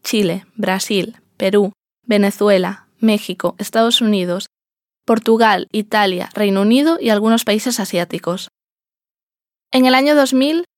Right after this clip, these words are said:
Sanz publica El alma al aire. Es el primer disco grabado íntegramente en Estados Unidos. Supuso una nueva gira.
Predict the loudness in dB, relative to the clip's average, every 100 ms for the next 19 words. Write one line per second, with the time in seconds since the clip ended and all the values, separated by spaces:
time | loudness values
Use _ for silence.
0 | _ -10 0 2 2 0 0 0 -2 -2
1 | -4 -8 _ 0 4 4 4 2 2 2
2 | 0 -2 -8 -12 _ _ _ 0 2 2
3 | 2 2 2 2 0 0 0 0 2 2
4 | 4 2 0 0 0 2 2 2 2 0
5 | 0 0 2 0 0 -2 -2 -4 -6 -12
6 | _ _ -4 -2 0 2 2 2 -2 0
7 | 2 4 4 2 0 -4 -6 -6